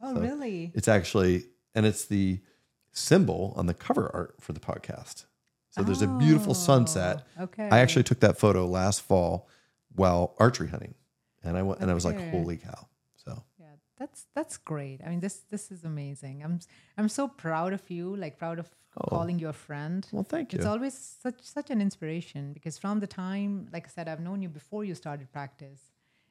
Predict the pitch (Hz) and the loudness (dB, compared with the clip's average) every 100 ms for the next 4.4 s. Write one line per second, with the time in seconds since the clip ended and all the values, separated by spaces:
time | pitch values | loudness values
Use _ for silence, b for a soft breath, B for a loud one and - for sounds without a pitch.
0 | - 165 170 160 - 185 190 190 165 147 | -8 -2 -2 -2 -2 -2 -2 -2 -2 -4
1 | 143 135 139 135 - _ _ - 247 311 | -6 -6 -8 -10 -18 _ _ -4 -4 -4
2 | - 240 214 180 156 - 190 151 147 151 | -8 -4 -2 -2 -4 -10 -18 -14 -12 -10
3 | 160 147 139 139 139 135 147 143 135 131 | -10 -10 -12 -14 -16 -16 -18 -14 -12 -10
4 | 143 135 131 | -12 -14 -18